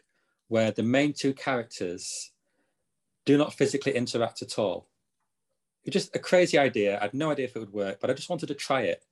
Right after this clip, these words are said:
And there's nothing stopping you from doing that. And you'll get more satisfaction from writing a book that fulfills your vision and what you want to do, and that is in your voice, than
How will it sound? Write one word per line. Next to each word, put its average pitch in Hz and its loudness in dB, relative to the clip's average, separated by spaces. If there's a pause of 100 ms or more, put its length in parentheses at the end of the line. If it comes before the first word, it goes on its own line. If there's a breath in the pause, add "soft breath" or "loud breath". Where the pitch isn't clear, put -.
(1400)
And 147 0
there's 160 -2
nothing 175 0
stopping 160 -4
you 120 -4
from 120 -4
doing 131 2
that. 92 -4
And 123 0
you'll 139 6
get 139 2
more 170 2
satisfaction 160 -6
from 107 -2
writing 131 -2
a 117 -2
book - 0 (880)
that 120 -4
fulfills 123 2
your 131 2
vision 98 -6
and 98 -6
what 113 -4
you 120 0
want 101 -6
to - -16
do, 87 -2
and 98 -2
that 110 -2
is 104 -2
in 107 2
your 117 4
voice, - -4 (1080)
than 120 0